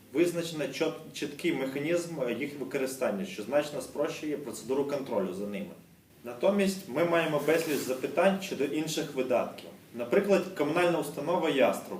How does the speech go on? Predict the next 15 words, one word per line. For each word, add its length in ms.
це 420
організація, 760
яка 180
займається 540
охороною 680
організацій 680
і 100
підприємств, 760
відтвердження 560
громадян 600
та 80
пер-, 300
перевезення 560
трупів. 440
Е, 280